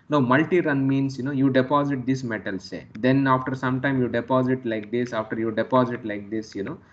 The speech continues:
So this they call as, you see, multi-run also. So this is a welding terminology. So they say single run, multi-run, uh, you know, single run means one go, multi-run means, you know, you do several, uh, kinds of things. So each of them has their own advantage and other things,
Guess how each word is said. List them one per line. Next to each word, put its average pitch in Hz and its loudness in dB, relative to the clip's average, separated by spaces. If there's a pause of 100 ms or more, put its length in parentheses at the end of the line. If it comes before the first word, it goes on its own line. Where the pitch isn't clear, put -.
(120)
So - 2
this 160 4
they 131 2
call 113 -2
as, 101 -4
you 104 -10
see, - -10
multi-run 127 0
also. 82 -12
So 131 2
this 135 4
is 139 2
a 123 4
welding 127 4
terminology. 113 -2 (300)
So 127 2
they 127 6
say 131 0
single 135 4
run, 120 -4
multi-run, 120 2 (280)
uh, 113 -4
you 113 -2
know, 139 -2
single 139 4
run 131 4
means 160 -2
one 117 0
go, 151 -2
multi-run 131 2
means, 127 2
you 151 -6
know, 160 -4
you 127 4
do 131 4
several, 117 0
uh, 104 -2
kinds 104 -4
of 160 -4
things. 95 -6
So 113 -2
each 113 0
of 127 4
them 131 2
has 117 2
their 113 4
own 120 2
advantage 110 -2
and 98 -6
other 101 -2
things, 160 -6